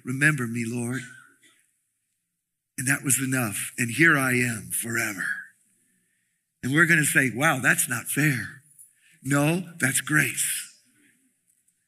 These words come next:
And God wants us to, to begin to live, because when we live in grace, we live in favor. One of the words, we'll, we'll talk more about it, is grace means to be justified.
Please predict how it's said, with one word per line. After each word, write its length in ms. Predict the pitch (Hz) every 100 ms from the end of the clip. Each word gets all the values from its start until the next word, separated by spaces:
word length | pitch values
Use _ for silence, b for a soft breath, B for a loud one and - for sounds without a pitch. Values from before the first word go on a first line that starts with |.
| _ _ _ -
And 140 | 170
God 280 | 175 226 254
wants 280 | 226 226 -
us 380 | 214 214 208 - -
to, 240 | 170 143 B B B -
to 80 |
begin 460 | 160 151 208 233 233 202
to 80 |
live, 120 | 202 180
because 260 | 180 175
when 140 | 220 262
we 80 |
live 220 | 247 247 208
in 160 | 170
grace, 580 | 165 180 190 135 - - - - _
we 120 | 151 156
live 240 | 180 151
in 100 | 135
favor. 580 | - 156 156 175 127 - - _ _ _ _ _ _ _ _ _ _ _ _ _ -
One 160 | 156
of 100 | 196
the 100 | 175
words, 520 | 160 180 190 175 - -
we'll, 240 | 156 160 131
we'll 80 |
talk 280 | 139 170 170
more 180 | 160 175
about 240 | 156 143
it, 120 | 135 135
is 200 | 123 - B B B - -
grace 480 | 156 196 220 - 196
means 280 | 185 170 -
to 80 |
be 180 | 160 139
justified. 1120 | 101 165 190 190 - 151 127 110 107 87 -